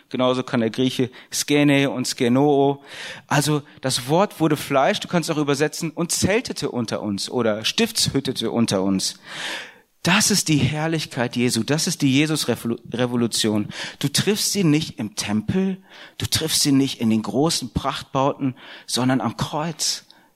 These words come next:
Da, wo der Schmerz der Welt ist, da, wo es den Leuten dreckig geht, da wohnt Gott auf einmal mitten unter uns. Und er sagt, und ich verlasse euch auch nicht, ich werde immer bei euch sein. Da, wo zwei oder drei in meinem Namen versammelt sind,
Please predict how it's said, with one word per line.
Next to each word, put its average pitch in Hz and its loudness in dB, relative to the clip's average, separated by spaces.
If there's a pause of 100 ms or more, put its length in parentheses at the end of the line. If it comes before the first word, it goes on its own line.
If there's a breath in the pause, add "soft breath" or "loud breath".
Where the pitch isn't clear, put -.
(100)
Da, 160 2
wo 156 2
der 107 0
Schmerz 165 2
der 131 0
Welt 127 2 (140)
ist, - -6
da, 143 2
wo 147 2
es 131 0
den 127 2
Leuten 143 2
dreckig 156 -6
geht, 107 -2 (960 soft breath)
da 123 -2
wohnt 170 0
Gott 160 -2
auf - -6
einmal 104 0
mitten 185 0
unter 180 0
uns. 120 -2 (460 loud breath)
Und 175 0 (180 loud breath)
er 143 2
sagt, 175 0
und 160 4
ich 139 2
verlasse 180 2
euch 208 -2
auch 131 0
nicht, 170 -2 (400 loud breath)
ich - -2
werde 160 0
immer 196 4
bei 170 0
euch 143 0
sein. 104 2
Da, 165 2
wo 185 4
zwei 180 0
oder 175 2
drei 156 -2
in 165 2
meinem 143 4
Namen 151 4
versammelt 139 0
sind, 127 0